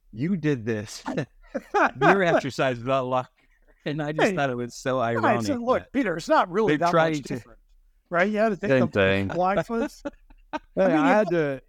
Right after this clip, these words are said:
Speaker 2: you
Speaker 3: more
Speaker 2: got
Speaker 3: than
Speaker 2: very
Speaker 3: once.
Speaker 2: similar experience to Jeff. I, I
Speaker 3: There was, there was always, like, two or three of us, and we would always have to Rochambeau to see who would go
Speaker 2: <laughs>
Speaker 3: shit the blind guy, right? So, like,
Speaker 2: <laughs>
Speaker 3: we needed to, you know, we'd be in a tent, like, who, who's gonna,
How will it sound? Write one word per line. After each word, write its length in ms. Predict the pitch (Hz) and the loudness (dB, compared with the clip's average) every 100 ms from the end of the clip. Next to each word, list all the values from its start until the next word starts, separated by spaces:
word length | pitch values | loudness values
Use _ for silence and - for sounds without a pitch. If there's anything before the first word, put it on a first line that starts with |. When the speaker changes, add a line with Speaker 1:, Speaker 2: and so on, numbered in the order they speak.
| _ - | _ -18
Speaker 2:
you 80 | 160 | -6
Speaker 3:
more 120 | 180 | 4
Speaker 2:
got 80 | 220 | 4
Speaker 3:
than 80 | 208 | 4
Speaker 2:
very 100 | 185 | 2
Speaker 3:
once. 220 | 175 165 - | 2 0 -2
Speaker 2:
similar 400 | 254 240 208 190 | -4 0 0 0
experience 600 | 180 - 190 165 135 - | -4 -4 -2 -2 -4 -10
to 80 | 139 | -10
Jeff. 260 | 135 113 - | -8 -10 -8
I, 80 | 147 | -8
I 240 | 175 170 165 | -4 -6 -6
Speaker 3:
There 120 | 165 | -6
was, 260 | 185 175 165 | -2 -2 -2
there 120 | 180 | 0
was 160 | 190 165 | 2 4
always, 300 | 170 170 139 | 2 2 0
like, 200 | 147 120 | -2 -2
two 180 | - 156 | -2 -2
or 80 | |
three 300 | 131 135 139 | -2 -4 0
of 100 | 135 | 0
us, 240 | 117 113 - | 0 -4 -6
and 80 | 123 | -6
we 120 | 127 | -4
would 120 | 131 | 0
always 280 | 143 151 143 | 0 0 -2
have 120 | 127 | -6
to 80 | 123 | -4
Rochambeau 720 | 123 127 120 127 120 120 123 | -4 -4 -4 -6 -4 -2 -2
to 60 | |
see 200 | 107 127 | -4 -8
who 120 | 113 117 | -8 -6
would 120 | 101 | -2
go 120 | 110 | -2
Speaker 2:
<laughs> 20 | |
Speaker 3:
shit 280 | 101 - 117 | -2 -4 -4
the 80 | 101 | -4
blind 360 | 101 104 110 | -4 -2 -2
guy, 180 | 104 76 - _ - _ _ | -4 -6 -10 _ -20 _ _
right? 380 | - 113 120 123 | -4 2 2 0
So, 300 | - 127 113 | -4 -2 0
like, 260 | 113 113 117 _ _ | 0 0 -2 _ _
Speaker 2:
<laughs> 280 | _ _ _ | _ _ _
Speaker 3:
we 60 | 196 | -2
needed 340 | 202 190 160 | 2 2 0
to, 80 | 131 - _ - | -4 -14 _ -10
you 140 | 147 | -2
know, 120 | 143 | -2
we'd 120 | 143 160 | 0 0
be 120 | 165 | 0
in 80 | 131 | -2
a 60 | |
tent, 420 | 110 180 185 123 113 | -4 0 0 0 -6
like, 220 | 104 104 | -8 -8
who, 300 | 123 143 127 - _ | -6 -6 -8 -14 _
who's 260 | 131 135 131 | -14 -12 -4
gonna, 360 | 143 127 113 | -2 0 -2